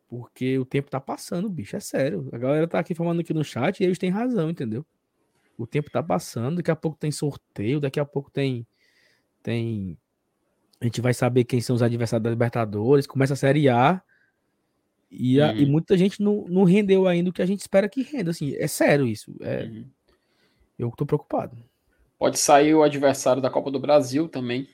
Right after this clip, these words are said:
Speaker 2: que, querendo ou não, é muito importante, né, pro nossa, pro nosso calendário e questão financeira também. Tem que lembrar que o Fortaleza, ano passado, ah, a gente conquistou, assim, ó,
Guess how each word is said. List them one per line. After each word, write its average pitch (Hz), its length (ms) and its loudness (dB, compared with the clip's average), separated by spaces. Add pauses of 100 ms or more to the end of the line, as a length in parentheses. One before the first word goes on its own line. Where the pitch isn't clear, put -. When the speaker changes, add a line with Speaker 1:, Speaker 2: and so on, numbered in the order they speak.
Speaker 2:
que, 107 420 -4
querendo 123 320 -4
ou 120 60 -4
não, 120 380 -6 (120)
é 139 60 -16
muito 120 220 -6
importante, 131 640 -4
né, 117 80 -6
pro 120 160 -12
nossa, 113 440 -6
pro - 120 -16
nosso 117 160 -8
calendário 120 440 4
e - 20 -16
questão 127 280 -8
financeira 143 600 0
também. 117 380 -8 (160)
Tem - 80 -18
que - 80 -10
lembrar 113 180 0
que 120 60 -16
o - 40 -14
Fortaleza, 135 340 0
ano 147 80 -4
passado, 147 680 0 (720)
ah, 107 380 4 (360)
a 117 100 -4
gente 131 200 0
conquistou, 170 1400 4
assim, 117 260 -2
ó, 73 140 -10